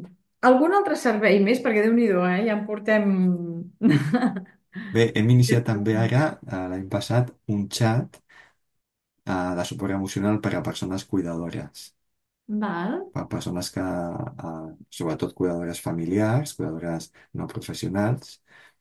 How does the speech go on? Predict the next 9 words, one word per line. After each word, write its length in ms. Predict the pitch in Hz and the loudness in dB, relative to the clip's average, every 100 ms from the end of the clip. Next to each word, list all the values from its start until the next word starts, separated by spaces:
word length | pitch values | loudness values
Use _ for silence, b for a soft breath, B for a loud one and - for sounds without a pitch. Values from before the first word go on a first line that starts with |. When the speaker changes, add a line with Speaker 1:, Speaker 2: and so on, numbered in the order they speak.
| - | -6
Speaker 1:
Val. 200 | 180 175 | -4 -2
Speaker 2:
que 80 | |
atenen, 1200 | - 82 80 82 - 85 78 90 85 87 90 95 98 - | -2 -2 -2 -2 -2 -2 0 2 2 2 2 2 0 -4
eh, 80 | 85 | -4
o 220 | 78 76 | -2 -4
que 80 | 73 | -4
estan, 240 | 76 - 80 - 64 82 78 - | -2 0 0 -2 -6 -10 -10 -6
eh, 340 | 76 69 71 71 | -6 -6 -6 0
cuidant 540 | 82 82 80 90 104 | 4 4 2 0 -4